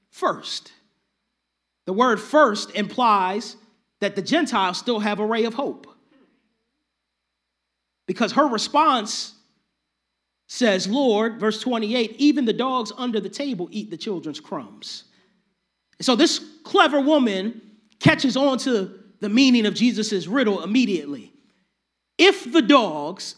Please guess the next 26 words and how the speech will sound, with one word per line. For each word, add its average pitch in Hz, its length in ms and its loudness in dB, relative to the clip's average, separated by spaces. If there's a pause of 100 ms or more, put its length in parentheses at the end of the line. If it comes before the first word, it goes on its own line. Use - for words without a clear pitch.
eat 302 240 2
the 220 100 -2
crumbs 180 640 -2 (120)
under 277 380 4
the 202 140 -6
table, 190 580 -6 (880)
then 240 200 4
they 294 180 6
are 254 100 4
fed 269 400 2
at 262 280 -2
the 220 100 -2
same 254 340 2
time 220 580 2
as 233 200 2
the 240 80 -2
children. 170 580 0 (840)
The 285 220 4
implication 320 680 4
being 247 380 0
that 254 160 2 (180)
they 302 220 4
don't 294 180 2
have 269 360 2
to 294 80 4
wait. - 500 0